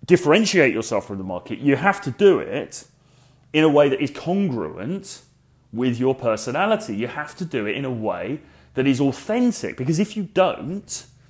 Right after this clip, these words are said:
people are gonna sense it and you're gonna look like an idiot. <laughs> Um, but,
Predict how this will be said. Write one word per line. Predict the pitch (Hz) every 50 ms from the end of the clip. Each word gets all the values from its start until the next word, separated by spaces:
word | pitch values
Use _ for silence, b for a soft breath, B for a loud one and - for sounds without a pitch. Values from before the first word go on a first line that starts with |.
| b b b b b b _
people | - 151 131 131 170 180
are |
gonna | 156 151 120 117
sense | - - 233 247 254 233 196 - -
it | 101 - - - _ _ -
and | 135 143 151
you're | 151 147 135
gonna | 151 151 151
look | 143 127 -
like | - 120 - -
an | 190
idiot. | 233 233 165 117 82 - - B B
<laughs> | B B B B B B B B B B B B B B B B B B B B B -
Um, | 147 156 160 165 165 160 123 - - 120 -
but, | 240 220 139 143 170 - - - - -